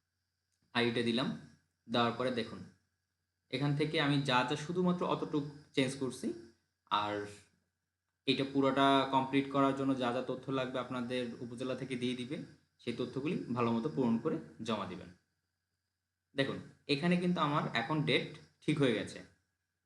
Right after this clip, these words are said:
শুন-, শুধুমাত্র এতটুকুর জন্যই অনেকেই, আহ, কোশ্চেন, আহ, কোশ্চেন করেছেন যে "গ্র্যাজুয়েশনে আমার তো এখানে দিতে পারছি না, কেন, কীভাবে করবো ভাইয়া, কোনো একটু ব্য-, ব্যবস্থা করে দেন, বা এটা কীভাবে করা যায়?"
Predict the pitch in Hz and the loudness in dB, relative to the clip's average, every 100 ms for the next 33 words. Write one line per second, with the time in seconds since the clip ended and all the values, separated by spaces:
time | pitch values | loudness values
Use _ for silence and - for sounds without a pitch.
0 | _ _ _ _ _ _ - 190 196 196 | _ _ _ _ _ _ -6 -2 0 0
1 | 180 180 - 185 214 214 - - 135 143 | -2 -4 -4 -2 -2 -4 -6 -4 -2 -2
2 | - 185 190 180 185 185 190 160 151 151 | -2 -2 -2 0 0 0 0 0 -2 -2
3 | 160 156 151 131 - 143 131 135 139 139 | 2 2 0 -4 -2 0 0 0 -4 -2
4 | 143 143 143 135 135 139 - 131 135 131 | -2 0 2 2 0 -6 -6 -4 -2 -2
5 | 135 131 127 131 135 135 135 127 123 135 | -4 -6 -6 -4 -4 -4 -4 -4 -6 -6
6 | 131 131 131 127 - - _ - 120 135 | -6 -4 -4 -4 -8 -20 _ -2 2 4
7 | 135 - 135 131 131 131 127 131 127 - | 4 2 0 0 -2 0 0 0 -4 -10
8 | 131 139 135 135 135 127 123 123 131 131 | -2 2 4 4 2 0 0 0 2 0
9 | 127 127 127 - 135 127 113 123 120 135 | 0 -2 -4 -2 -2 0 -2 -2 -2 -4
10 | 135 131 123 123 117 - - _ - 120 | -2 -2 -2 -2 -4 -8 -20 _ -2 4
11 | 123 123 120 135 135 135 135 127 127 120 | 4 4 2 0 2 4 4 4 2 2
12 | 123 120 | 2 0